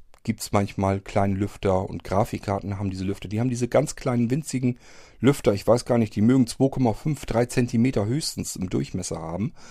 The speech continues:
Und die schaffen bloß Luftmenge durch, indem sie sich ganz schnell bewegen. Und dann gibt es dieses ekelige,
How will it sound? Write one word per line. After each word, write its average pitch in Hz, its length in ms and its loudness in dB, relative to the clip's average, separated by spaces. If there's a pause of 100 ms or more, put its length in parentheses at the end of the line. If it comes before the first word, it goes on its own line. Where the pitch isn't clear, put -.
(400)
Und 101 300 -2
die 113 80 -4
schaffen 127 340 2
bloß 117 220 2
Luftmenge 143 580 2
durch, 147 200 -2
indem 127 260 6
sie 120 80 -4
sich 120 180 -4
ganz 117 220 4
schnell 107 220 4
bewegen. 104 380 2
Und 123 80 2
dann 113 100 0
gibt 131 180 -4
es 120 100 -4
dieses 107 280 -4 (100)
ekelige, 127 640 2